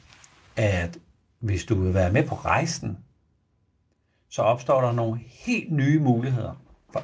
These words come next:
alle typer. Hvis vi sætter vores personlighed en lille bitte smule til side, hvis vi sætter den der karikerede, øh, type og den karikerede menings-, øh, og, øh,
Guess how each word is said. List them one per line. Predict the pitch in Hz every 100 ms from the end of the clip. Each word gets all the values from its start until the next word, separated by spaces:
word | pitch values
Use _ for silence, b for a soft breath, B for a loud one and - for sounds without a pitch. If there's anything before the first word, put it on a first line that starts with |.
| -
alle | 156 180 202
typer. | 202 - 98 101 104 B B B B
Hvis | 131 131
vi | 127
sætter | - 123 127
vores | 120 120
personlighed | - 135 160 - 160 156 143
en | 143
lille | 143 147 -
bitte | 139 -
smule | - 127 127 143 143
til | 135 110
side, | - 113 110 127 135 B B B
hvis | 120 -
vi | 117
sætter | - 110 113
den | 127 131
der | 139 123
karikerede, | - 123 123 - 135 131 135 127 123 117 113 104 B B B _
øh, | 117
type | - 123 120 123 139
og | 120
den | 117
karikerede | 123 113 - 135 131 131 117 113 107
menings-, | 110 110 127 135 - 107
øh, | 104 -
og, | 110 117 123
øh, | 107